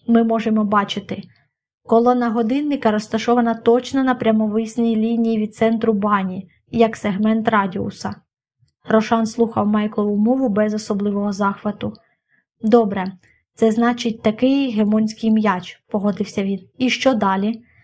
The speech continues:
«А уявляєш, яку технічну складність становить звести от таку от споруду?»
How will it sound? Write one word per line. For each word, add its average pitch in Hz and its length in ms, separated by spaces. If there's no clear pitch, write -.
«А 208 120
уявляєш, 208 800
яку 214 300
технічну 220 560
складність 240 580
становить 220 560
звести 220 540
от 233 260
таку 247 320
от 254 160
споруду?» 240 580